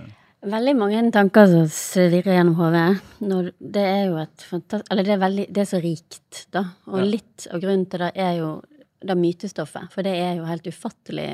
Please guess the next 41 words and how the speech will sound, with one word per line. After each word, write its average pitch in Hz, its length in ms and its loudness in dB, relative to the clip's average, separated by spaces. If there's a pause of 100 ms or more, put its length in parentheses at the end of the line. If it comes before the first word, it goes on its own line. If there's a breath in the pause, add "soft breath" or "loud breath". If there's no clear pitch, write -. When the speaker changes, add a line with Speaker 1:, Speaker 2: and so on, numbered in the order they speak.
(120)
Speaker 1:
rikt. - 420 -12
En 180 140 -6
blir 185 180 -2
jo 170 100 -2
veldig 160 260 -4
inspirert 165 500 -10
bare 160 180 -12
av 170 80 -14
å 160 100 -14
høre 165 420 -8
mytene. 160 420 -8 (680 soft breath)
Speaker 2:
Mm. 139 220 -4 (100)
Speaker 1:
Ehm, 156 800 -8 (560 soft breath)
så 196 200 -4
liksom 196 300 -4
å 196 140 -10
kunne 180 240 -4
bruke 180 360 -6
det 185 180 -2
på 165 100 -6
en, 160 120 -4 (400)
eh, - 200 -18
fruktbar 170 460 -12
måte 160 360 -8 (120)
i, 160 360 -6 (260)
i 185 60 -14
samtidslyrikken 170 720 -6
er 180 100 -4
jo 170 80 -4
noe 165 80 -6
av 165 220 -8
det - 160 -14 (220)
kuleste 170 440 -6 (240)
en 170 140 -8
kan 175 140 -8
finne 170 220 -8
på, 170 140 -6 (280)
spør 156 280 2
du 196 40 2
Speaker 2:
Mm. - 20 0
Speaker 1:
meg. 185 200 0